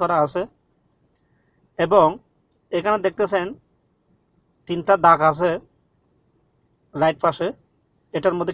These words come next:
ক্লিক করবেন। এখানে ক্লিক করে একদম নিচে দেখবেন, এখানে ক্রস করে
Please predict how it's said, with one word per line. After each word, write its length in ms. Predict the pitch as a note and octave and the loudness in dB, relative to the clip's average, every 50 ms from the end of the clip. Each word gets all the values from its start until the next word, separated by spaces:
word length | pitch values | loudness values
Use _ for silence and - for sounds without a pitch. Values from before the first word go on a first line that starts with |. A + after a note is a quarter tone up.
| - | -8
ক্লিক 180 | - D#3+ D#3 C#3 - D#3+ | -6 -6 -6 -4 -2 -2
করবেন। 240 | D3 D3+ F3 G#3 C#4+ - _ _ _ _ _ _ _ _ _ _ _ _ _ _ _ _ _ _ _ _ _ _ _ - _ _ _ _ _ _ _ _ _ _ _ _ _ _ _ _ _ - | 0 0 0 -2 -2 -4 _ _ _ _ _ _ _ _ _ _ _ _ _ _ _ _ _ _ _ _ _ _ _ -20 _ _ _ _ _ _ _ _ _ _ _ _ _ _ _ _ _ -8
এখানে 260 | - E3 - G#3 G3 G3+ - - | -8 -2 0 0 0 0 -2 -2
ক্লিক 200 | F#3 F#3 F#3 - - | -2 -2 -2 0 2
করে 180 | F#3 F#3+ G3 E3 F3 - _ _ _ _ _ _ _ _ _ _ _ _ _ _ _ _ _ _ _ _ _ - | 2 2 4 2 0 -2 _ _ _ _ _ _ _ _ _ _ _ _ _ _ _ _ _ _ _ _ _ -6
একদম 360 | F#3+ E3 D#3+ D#3 D#3 G3 G3 G3 F#3+ F3 | -6 -6 -6 -2 2 2 2 2 2 -2
নিচে 260 | E3+ - - F3 E3 E3+ F#3+ B3 _ _ _ _ _ _ _ _ _ _ _ _ _ _ _ _ _ _ _ _ _ _ _ _ _ _ _ _ _ _ _ _ _ _ _ _ _ _ _ _ _ _ _ _ _ _ _ _ _ _ _ _ _ _ _ | -4 -4 -4 -4 -4 -4 -6 -8 _ _ _ _ _ _ _ _ _ _ _ _ _ _ _ _ _ _ _ _ _ _ _ _ _ _ _ _ _ _ _ _ _ _ _ _ _ _ _ _ _ _ _ _ _ _ _ _ _ _ _ _ _ _ _
দেখবেন, 440 | - D3 C#3 E3+ E3 D3+ D#3+ F#3+ F#3 E3+ D#3+ | -16 -4 -2 -2 -2 0 0 -2 0 0 -2
এখানে 240 | D3+ E3+ F3 E3 D3 D#3 G#3 - _ _ _ _ _ _ _ _ _ _ _ _ _ _ _ _ _ _ _ _ _ _ _ _ | -2 -2 -2 -2 -2 -4 -4 -8 _ _ _ _ _ _ _ _ _ _ _ _ _ _ _ _ _ _ _ _ _ _ _ _
ক্রস 240 | - E3 D#3+ D#3 D3 - | -2 0 0 0 -2 -4
করে 120 | - E3+ | -4 -4